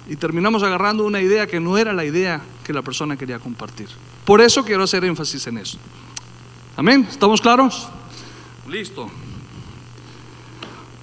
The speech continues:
Cuando yo tenía como doce, catorce años, hace ya, sí, hacía un par de años atrás,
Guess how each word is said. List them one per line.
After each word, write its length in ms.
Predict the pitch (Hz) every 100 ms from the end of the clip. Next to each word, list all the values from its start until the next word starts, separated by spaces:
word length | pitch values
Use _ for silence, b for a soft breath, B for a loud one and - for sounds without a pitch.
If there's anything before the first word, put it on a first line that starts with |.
| - - - - - - - -
Cuando 240 | 190 202
yo 100 | 247
tenía 240 | 294 294
como 240 | 247 226 208
doce, 300 | 240 - 175
catorce 480 | 170 208 208 214 190
años, 480 | 143 135 135 - - - - - - - - - - B B B B B - - - - - -
hace 320 | 131 175 156
ya, 260 | 147 147 135
sí, 300 | - 139 113 - -
hacía 320 | 120 151 147
un 160 | 151 143
par 160 | 139
de 100 | 139
años 320 | 135 135 120
atrás, 440 | 117 117 117 -